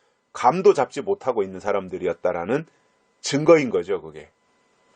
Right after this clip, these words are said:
그렇기 때문에, 에, 그 공산주의 사회인,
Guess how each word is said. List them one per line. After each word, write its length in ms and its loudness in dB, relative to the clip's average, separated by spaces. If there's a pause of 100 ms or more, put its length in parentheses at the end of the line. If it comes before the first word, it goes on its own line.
(800)
그렇기 240 8
때문에, 520 4 (1300)
에, 60 -16 (1500)
그 440 4 (960)
공산주의 880 4
사회인, 1160 4